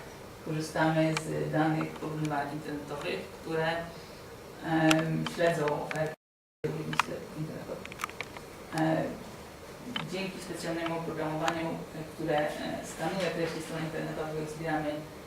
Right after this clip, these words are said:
interesujące nas dane, takie jak nazwa produktu, cena, czasem nazwa sklepu, w którym, w którym ten produkt jest dostępny.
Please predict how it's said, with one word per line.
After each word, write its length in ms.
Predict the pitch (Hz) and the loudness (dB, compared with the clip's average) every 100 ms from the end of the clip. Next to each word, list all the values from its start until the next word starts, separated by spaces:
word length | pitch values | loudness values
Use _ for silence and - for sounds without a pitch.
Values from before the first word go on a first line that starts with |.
| - - | -12 -8
interesujące 540 | - 151 160 160 160 | -2 2 2 0 0
nas 180 | 151 147 | 0 2
dane, 200 | 151 156 | 4 4
takie 260 | 151 160 156 147 | 2 0 -2 -4
jak 80 | - - - - - - 156 160 | -6 -10 -14 -4 -2 -2 0 2
nazwa 200 | 170 165 | 6 6
produktu, 360 | 160 151 - - | 4 0 -4 -2
cena, 260 | 160 156 147 147 - | 2 4 4 0 -2
czasem 280 | 151 - 147 156 - | -4 -6 -6 -6 -4
nazwa 240 | - 151 151 | -2 -2 -2
sklepu, 280 | - 170 | 4 4
w 100 | 170 | 2
którym, 180 | - 160 | -4 -4
w 340 | 160 165 165 - | -2 -4 -4 -6
którym 260 | 160 160 - | -2 -2 0
ten 180 | 156 151 | -2 -2
produkt 300 | 156 156 - | -2 -2 -2
jest 160 | 156 151 | -4 -4
dostępny. 420 | - - - | -4 -4 -2